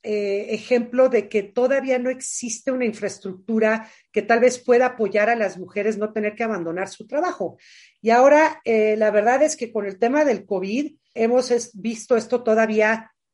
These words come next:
más acentuado, porque a la mujer se le ha venido un tema, pues, muy estresante encima en casa,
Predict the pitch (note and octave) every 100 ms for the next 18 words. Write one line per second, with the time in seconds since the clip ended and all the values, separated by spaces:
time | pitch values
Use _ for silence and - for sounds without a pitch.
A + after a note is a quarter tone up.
0 | - F#3+ B3+ C#4+ - - - A#3 A3 A3+
1 | G#3+ E4+ F4+ A3+ G3+ G#3 G3 A3 G3+ G3
2 | - _ _ _ G#3+ G#3+ G#3+ G#3 B3+ B3
3 | D4 B3+ B3 B3+ B3 A#3+ B3 A#3 A#3+ A3+
4 | A#3 A#3 A3 - A3+ C4+ C4+ - G#3+ A3
5 | G#3+ A3+ A3 A3+ G#3+ G#3 G#3 G#3 G3 A3
6 | A3